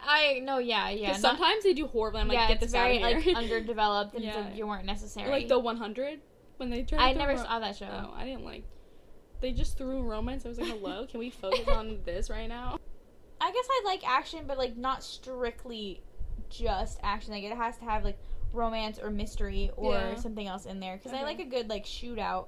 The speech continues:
Speaker 2: Yeah.
Speaker 1: But, like, it needs to have balance. So,
Speaker 2: Mm-hmm.
Speaker 1: not just straight up action, like, that's all it is. Not
Speaker 2: Yeah.
Speaker 1: into that.
Speaker 2: I like rom-coms, but they're definitely not my favorite.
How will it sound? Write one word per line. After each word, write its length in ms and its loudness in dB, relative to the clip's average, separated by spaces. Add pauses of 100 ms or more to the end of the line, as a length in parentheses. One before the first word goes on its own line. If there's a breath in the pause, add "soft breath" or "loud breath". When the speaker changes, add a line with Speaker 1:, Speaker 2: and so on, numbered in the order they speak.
(160)
Speaker 2:
Yeah. 400 -6
Speaker 1:
But, 180 0
like, 280 0
it 100 -2
needs 200 -2
to 80 -6
have 200 -2
balance. 600 0
So, 60 -6
Speaker 2:
Mm-hmm. 320 -4
Speaker 1:
not 300 2
just 180 -12 (200)
straight 300 -2
up 140 0
action, 400 -2
like, 240 0 (260)
that's 240 -4
all 180 -2
it 100 -6
is. 360 -12
Not 80 -12 (220)
Speaker 2:
Yeah. 60 -8
Speaker 1:
into 140 -10
that. 220 -10 (1120 loud breath)
Speaker 2:
I 160 2
like 260 2
rom-coms, 640 -4
but 100 -6
they're 120 -4
definitely 300 -2
not 240 -2
my 120 -6
favorite. 480 -8